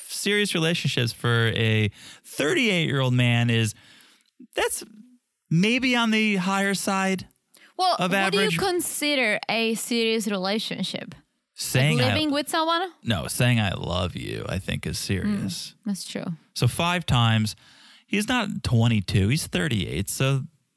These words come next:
Speaker 1: that's not crazy.
Speaker 2: No.
Speaker 1: If he, if he started falling in love when he was eighteen, that gives him twenty years. That's an average of five relationships every, a relationship every four years, five total.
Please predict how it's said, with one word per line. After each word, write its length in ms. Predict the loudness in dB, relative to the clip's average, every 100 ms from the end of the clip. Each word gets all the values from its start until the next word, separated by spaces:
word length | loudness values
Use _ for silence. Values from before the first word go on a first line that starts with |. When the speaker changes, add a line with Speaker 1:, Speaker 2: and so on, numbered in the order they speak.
| -6
Speaker 1:
that's 180 | -4 -2
not 200 | -4 -4
crazy. 1080 | -4 0 2 2 2 2 0 -2 -4 -8 -8 -4
Speaker 2:
No. 640 | -2 0 0 -2 -4 -6 -10 _
Speaker 1:
If 140 | -2 0
he, 220 | 2 2
if 120 | 0
he 100 | 0
started 280 | 0 0 0
falling 340 | 0 0 0
in 80 | 0
love 160 | 0 0
when 80 | 2
he 60 |
was 160 | 4 4
eighteen, 460 | 2 -2 -2 0 2
that 120 | 0
gives 160 | 0 0
him 120 | 0
twenty 360 | 0 0 0 2
years. 400 | 2 2 2 0
That's 200 | -2 0
an 80 | 0
average 380 | 0 -2 0
of 200 | 2 0 -2 -20 -20 _ -20 _
five 580 | -4 0 0 0 -2 -8 _ _
relationships 640 | 2 4 4 2 2 2 0
every, 340 | 0 0 -2 -6 _ _ _ _ _ -2
a 60 | 2
relationship 420 | 4 2 2 0
every 220 | 2 2
four 240 | 2 2
years, 360 | 2 4 2 0
five 280 | 0 -2 0
total. 420 | 0 2 0